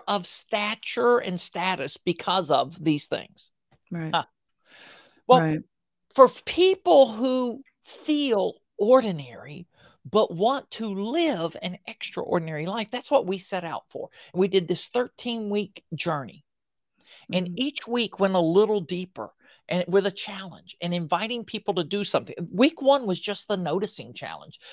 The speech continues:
Speaker 1: Just be aware of what's around you, because most people are totally ob-, self-absorbed, right?
Speaker 2: Mm-hmm.
Speaker 1: Walking around with their head in their phones, not even seeing the other people around them, going through lines, never even talking to other people, 'cause they're just self-absorbed in this little bubble.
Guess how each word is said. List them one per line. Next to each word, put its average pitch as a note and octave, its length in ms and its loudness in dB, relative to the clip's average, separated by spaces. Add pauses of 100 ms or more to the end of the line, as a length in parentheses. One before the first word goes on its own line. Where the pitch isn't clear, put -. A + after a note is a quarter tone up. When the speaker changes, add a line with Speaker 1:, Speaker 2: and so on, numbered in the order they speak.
(100)
Speaker 1:
Just C4 200 -2
be F4+ 140 4
aware E3 800 2
of E3+ 200 2
what's C#3 340 0
around F3+ 520 -10
you, - 80 -20 (440)
because F#3+ 420 -2
most C#4 600 0
people C#3 580 -2 (340)
are F3+ 100 4
totally G#3 560 -2
ob-, D3 200 4
self-absorbed, E3 1000 0 (320)
right? E3 180 2
Speaker 2:
Mm-hmm. E3 80 -2
Speaker 1:
Walking G#3+ 320 4
around G3 260 2
with F3 120 -2
their D3+ 160 2
head F#3+ 280 -4
in F#3+ 100 -6
their D3 100 -4
phones, G#3 720 -2 (260)
not F3+ 220 0
even E3 220 -2
seeing G#3 340 -2
the G3 100 0
other G3+ 180 0
people G3 340 -2
around F#3 320 -4
them, F#3+ 160 -4
going G3 340 2
through F#3 260 4
lines, F3+ 440 -2
never F#3 180 0
even E3 220 -2
talking F#3+ 340 0
to F3+ 60 4
other F3+ 140 2
people, G3 300 0
'cause F3 200 0
they're F#3 100 4
just - 420 -2
self-absorbed E3+ 640 2
in D#3 100 0
this D#3 200 -4
little D3 160 4
bubble. - 400 -4